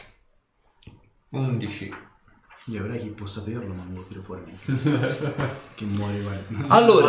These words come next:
Speaker 2: Guarda.
Speaker 3: su Zorander sono otto e due dieci per due, venti danni. Mentre su il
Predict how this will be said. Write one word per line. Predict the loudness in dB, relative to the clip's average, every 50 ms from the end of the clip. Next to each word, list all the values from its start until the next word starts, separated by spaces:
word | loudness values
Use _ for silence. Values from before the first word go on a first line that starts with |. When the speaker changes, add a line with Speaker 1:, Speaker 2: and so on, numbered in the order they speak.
| 6
Speaker 2:
Guarda. | 6
Speaker 3:
su | 6 8 8 10
Zorander | 10 10 10 10 10 8 6 6 4 4 2 0 -2 -8 -12 -14 -14 -8 -6 -6 -6 -6 -10 -12 -12 -14 -18 -20 -20 -20 -20 0
sono | 0 0 0 2 -2 -2 4 10 12 12 12 12 10 6 6 4 2 2 0 -2 -2 -2 -2 -4 -2 6
otto | 8 10 12 12 10 8 6 2 6 10 10 12 12 12 12
e | 10 10 10 8
due | 8 8 8 10
dieci | 12 10 12 12 12 10 8 8 8 8 8
per | 8 8 8 8 8 6
due, | 6 8 12 12 12 12 10 4 8 10
venti | 10 10 10 10 10
danni. | 10 10 10 8 6 2 2 0 -2 -4 -10 -14 -18 -20 -20 _ -10 -6 -4 -4 -2 -2 -4 -8 -8 -8 -6 2 6
Mentre | 8 10 10 10 10 8 6 2 4 6 6 6
su | 6 4 2 6 8 8 8 8 8 6 6 4
il | 4 2